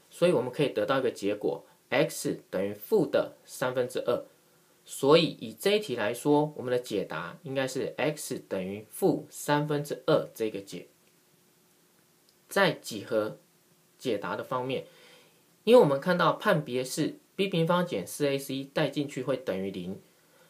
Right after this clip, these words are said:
而且领导系数等于九大于零，开口会向上，所以我们可以得到这样子的一个图形。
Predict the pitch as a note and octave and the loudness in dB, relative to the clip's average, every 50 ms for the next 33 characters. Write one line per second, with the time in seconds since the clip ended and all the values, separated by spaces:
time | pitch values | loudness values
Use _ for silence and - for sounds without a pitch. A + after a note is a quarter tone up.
0 | _ _ _ - C#3+ E3 F#3+ - - - - D3 - - - - - C#3+ E3+ G3+ | _ _ _ 6 8 8 8 6 2 -2 0 0 0 -2 -4 -4 0 2 2 2
1 | G#3 E3 B2 F#2 - - - E3+ D#3+ D#3 E3+ C#3 - - F#2 G2 A3+ - - - | 2 0 -2 -2 -4 -4 -6 -6 -4 -2 -2 -4 -2 -4 -6 -6 -8 -10 -4 0
2 | C3+ A2 - - - _ _ _ _ _ - E3+ D#3 C3+ B2+ C3 B2+ A2+ F2 F2 | 0 0 0 0 -6 _ _ _ _ _ -2 0 0 0 0 -2 -4 -6 -8 -10
3 | F#2 G2+ - _ _ _ _ _ _ _ _ _ - - F3+ E3+ E3+ - A#2 C#3 | -10 -14 -16 _ _ _ _ _ _ _ _ _ -2 0 0 0 0 0 0 0
4 | C#3+ C3+ - D3 A#2 F#2+ - - D#3+ B2 - - _ _ _ _ _ _ _ _ | 0 2 2 0 0 -2 -2 0 0 0 0 -4 _ _ _ _ _ _ _ _
5 | _ _ - - F#3+ G3 E3 A#2+ B2+ B2+ B2 - E3 D3 - - A2+ - C#3 C#3+ | _ _ 0 2 4 6 6 4 2 0 0 4 4 4 4 2 0 2 2 0
6 | C3+ B2+ - - G3 G#3+ F#3+ E3 D#3 - - A#2 G2+ G#2+ B2 B2+ G2 G2 - - | 0 0 -2 0 4 4 4 4 2 0 0 0 0 0 2 0 0 0 -2 -6
7 | G2 G#2 A2 - - F2 E2+ | -6 -6 -8 -8 -10 -14 -14